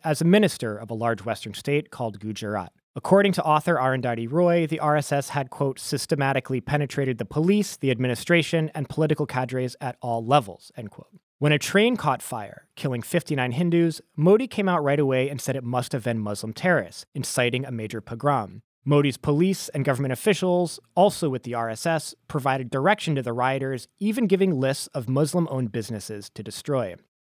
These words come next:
Witnesses say some mobs were even led by B J P elected officials who helped distribute weapons. Police not only refused to help victims, but were seen firing on civilians as well. Afterwards, a B J P whistleblower, as well as a senior police officer, testified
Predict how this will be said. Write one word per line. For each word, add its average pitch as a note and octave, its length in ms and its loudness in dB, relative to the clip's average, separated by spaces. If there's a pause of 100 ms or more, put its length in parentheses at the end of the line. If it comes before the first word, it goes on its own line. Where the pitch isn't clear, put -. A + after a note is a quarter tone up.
(100)
Witnesses B3 400 2
say F#3 180 4
some F#3+ 300 2
mobs C#3 340 2
were C#3+ 100 -6
even C#3+ 220 0
led A#2+ 320 -2
by B2 140 2
B A#2 200 -6
J C3+ 200 -4
P B2+ 240 -8
elected A2+ 360 -6
officials G3+ 600 2
who E3 80 -4
helped D3 240 -2
distribute A#2+ 480 -8
weapons. C3+ 580 -2
Police E3 380 4
not D#3+ 160 4
only D#3 180 2
refused C3 480 -2
to B2 80 0
help F3 220 2
victims, D#3+ 420 0
but D#3 160 -2
were D3 80 -2
seen C3+ 220 -4
firing A#2+ 400 -2
on G#2+ 80 -6
civilians G#2+ 500 -8
as A2 240 -12
well. B2+ 300 2 (260)
Afterwards, D3+ 920 0
a C3 80 -4
B C3+ 180 -2
J C3 160 -2
P A#2+ 180 -8
whistleblower, F3 680 2 (100)
as D3 160 0
well E3 160 6
as D3 100 0
a B2+ 60 -4
senior B2 300 -4
police E3 320 -2
officer, D3+ 360 0
testified C3+ 680 -2